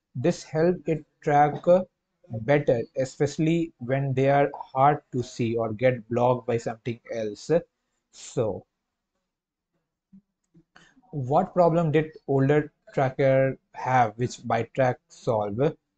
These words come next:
Now let's talk about the problem older tracking method faced by, uh,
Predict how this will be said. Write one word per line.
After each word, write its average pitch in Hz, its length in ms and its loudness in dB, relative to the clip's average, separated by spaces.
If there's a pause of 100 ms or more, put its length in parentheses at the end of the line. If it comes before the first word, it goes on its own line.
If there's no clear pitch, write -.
Now 139 280 -2
let's 165 340 2
talk 151 280 2
about 151 340 0
the 147 80 -2
problem 127 400 2
older 120 500 2 (220)
tracking 120 400 -2
method 113 540 -2 (420)
faced 104 420 -6 (220)
by, 117 520 -4
uh, 117 280 -2